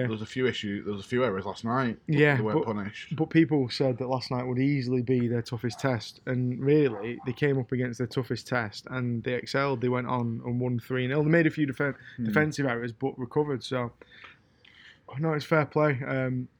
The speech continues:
Speaker 2: I'm just gonna kind of
Speaker 1: Give
Speaker 2: take your
Speaker 1: them
Speaker 2: hat off and, uh, and hope that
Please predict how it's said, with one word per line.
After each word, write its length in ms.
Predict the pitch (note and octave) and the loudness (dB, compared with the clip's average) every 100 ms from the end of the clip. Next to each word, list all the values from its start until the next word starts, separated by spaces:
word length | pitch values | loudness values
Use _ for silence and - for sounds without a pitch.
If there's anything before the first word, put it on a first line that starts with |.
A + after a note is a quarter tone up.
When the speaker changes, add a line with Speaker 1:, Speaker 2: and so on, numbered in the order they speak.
| _ _ _ _ _ _ _ _ _ - | _ _ _ _ _ _ _ _ _ -6
Speaker 2:
I'm 60 | C3+ | -4
just 140 | B2 | 0
gonna 320 | C#3 B2+ B2 | 2 2 2
kind 200 | A#2+ B2+ | 0 0
of 140 | A#2 G#2+ _ _ _ _ | -2 -6 _ _ _ _
Speaker 1:
Give 120 | - | -2
Speaker 2:
take 100 | C#3 | 0
your 100 | C3+ | 4
Speaker 1:
them 100 | C3+ | 4
Speaker 2:
hat 120 | C3+ C#3 | 2 2
off 180 | A#2+ | 0
and, 300 | C3 B2+ B2+ | 0 -2 -2
uh, 40 | B2+ | -2
and 320 | B2 B2+ B2+ | -4 -4 -2
hope 260 | C3 B2+ B2+ | -2 -2 -4
that 180 | C3+ | -6